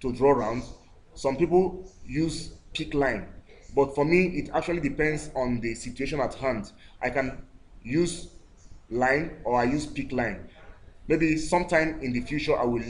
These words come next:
let you know how to use this pick line. But for now, I want to use the normal line because as a beginner, I think this one will be easier for you. So I click on this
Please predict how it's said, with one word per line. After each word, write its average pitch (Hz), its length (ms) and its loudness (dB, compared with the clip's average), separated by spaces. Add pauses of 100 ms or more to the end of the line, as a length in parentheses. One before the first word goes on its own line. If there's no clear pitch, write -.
(160)
let 156 300 4
you 151 60 0
know 139 140 2
how 127 180 2
to - 120 -8
use 123 240 -2
this 123 140 -6 (100)
pick 113 160 -14
line. 107 320 -8 (300)
But 127 160 0
for 127 80 -2
now, 147 220 2
I 139 140 -2
want 139 220 2
to 127 60 -6
use 123 500 -2 (1500)
the 107 160 -2
normal 139 340 4
line 113 320 2
because 117 320 -4
as 120 220 -2
a 120 40 -2
beginner, 143 540 0 (340)
I 110 100 -2
think 139 200 -4
this 139 180 0
one 131 140 0
will 104 140 -4
be 104 240 -4
easier 127 260 2
for 104 160 -4
you. 110 240 -6 (840)
So 135 420 2
I 123 160 4
click 170 380 -2
on 120 160 -4
this - 340 -8